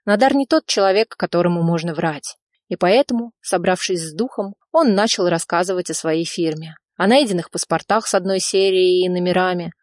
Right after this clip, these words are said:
следующими один за другим. О субботней попойке, о воскресном утре, об убийстве Никиты, о самоубийстве Надежды,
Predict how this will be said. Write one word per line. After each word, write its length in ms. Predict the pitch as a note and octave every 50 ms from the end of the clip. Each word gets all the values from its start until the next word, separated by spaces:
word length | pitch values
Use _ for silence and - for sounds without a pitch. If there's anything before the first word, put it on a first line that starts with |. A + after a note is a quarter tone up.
| _ - -
следующими 600 | - F#3 F3 E3 E3 E3 D#3 - - F3+ F3 E3+
один 320 | E3 E3 D3+ F3 F3+ E3+
за 100 | D3+ E3+
другим. 480 | D#3+ E3+ F3 E3 D3+ E3 E3 D#3 D#3+ D#3+ _ _ _ _ -
О 60 | E3+
субботней 420 | E3+ - G#3+ A3 C#4+ - - E3 -
попойке, 680 | D#3+ C#3+ - - F#3 G#3 A3 G#3+ - - - F3+ - _ _ _ _ _ -
о 80 | E3+
воскресном 560 | F3+ F3+ - - A3+ B3+ C4 - F#3 D#3+ E3 -
утре, 500 | - F#3+ G#3 A3+ - - F3+ E3+ E3+ - _ _ _ -
об 120 | - E3
убийстве 400 | F#3 F#3 G#3 C4 C4 - - F3
Никиты, 640 | E3 E3 D#3+ D3+ - - F#3+ G#3+ G#3+ - - F3 F3+ _ _ _ _ _ _
о 80 | - F3
самоубийстве 680 | - - F#3 F3+ F3 E3 D#3+ A3+ B3 - - - D#3
Надежды, 640 | D#3 D3+ D3 D3 D#3+ F#3+ G3+ G3 F#3 E3 D#3 D#3+